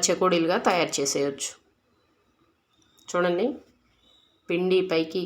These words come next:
కిందకి, పైకి కిందకి అనేసి వాటిని బాగా మనం చక్రాల పిండి ఎలా చేస్తామో వాళ్ళు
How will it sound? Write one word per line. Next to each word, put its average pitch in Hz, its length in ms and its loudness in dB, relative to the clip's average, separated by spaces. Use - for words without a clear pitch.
కిందకి, 160 380 -2
పైకి 160 320 -4
కిందకి 160 300 -4
అనేసి 160 340 -6
వాటిని 156 320 -6
బాగా 151 220 4
మనం 147 140 -2
చక్రాల 180 420 2
పిండి 151 200 0
ఎలా 143 200 -2
చేస్తామో 147 480 -6
వాళ్ళు 156 420 0